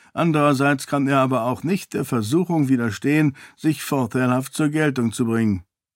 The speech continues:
Letzten Endes ist er eben doch ein Mann und ein ziemlich junger noch dazu.“ Sarene nickte und sah Shuden zu, wie er sein Ritual beendete und sich dann verlegen abwandte, als er bemerkte, wie viel Aufmerksamkeit er auf sich gezogen hatte.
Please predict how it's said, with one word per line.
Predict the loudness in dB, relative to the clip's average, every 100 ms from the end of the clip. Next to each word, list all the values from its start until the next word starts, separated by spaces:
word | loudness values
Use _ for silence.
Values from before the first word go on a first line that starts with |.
| _ _ _ _ _ _ _
Letzten | -4 -4 -4 -4 -2
Endes | 0 0 0
ist | -2 -4
er | -2
eben | 0 0 0
doch | -2 -4
ein | -2 0
Mann | 2 2 2 -2 -6 _
und | -4 -2
ein | -2
ziemlich | 2 4 4 2 0
junger | 2 2 2
noch | 0
dazu.“ | -2 -4 0 0 0 -6 _ _ _ _ _ _ _ _ -4
Sarene | 0 2 2 2 2 2
nickte | 2 0 -4 -4 -2
und | -4
sah | -2 -4 -2
Shuden | 0 0 0 -2
zu, | -2 0 2 2
wie | -2
er | -4 -4
sein | -2 -2
Ritual | -4 -6 -8 -2 -2 0
beendete | -2 0 2 2 2 0 -2 -10 _ -6
und | -4
sich | -2 -2
dann | -2 -2
verlegen | 0 2 2 2 0
abwandte, | -4 -8 -4 -2 -2 -4
als | -6
er | -6
bemerkte, | -4 0 0 0 0 -2 -2 _ _ -4
wie | -2 0
viel | -2 -2 -2 -2
Aufmerksamkeit | -4 -4 -4 -4 -2 -4 0 -2 -2
er | -6 -6
auf | -4 -6
sich | -6 -8
gezogen | -8 -4 -4 -2 -2
hatte. | -2 -4 -6